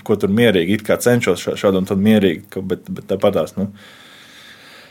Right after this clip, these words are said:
nesanāk līdz galam, bet, ā,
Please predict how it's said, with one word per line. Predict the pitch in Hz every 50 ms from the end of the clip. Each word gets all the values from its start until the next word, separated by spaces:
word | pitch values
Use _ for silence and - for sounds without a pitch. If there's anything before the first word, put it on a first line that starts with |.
| - _ _ _ _ _ _ _ - 107 98
nesanāk | 107 127 - - 131 127 123 117 110 -
līdz | 120 107 113
galam, | 123 123 123 120 117 113 110 104
bet, | 101 98 101 - 107
ā, | 101 101 101 101 101 104 104 98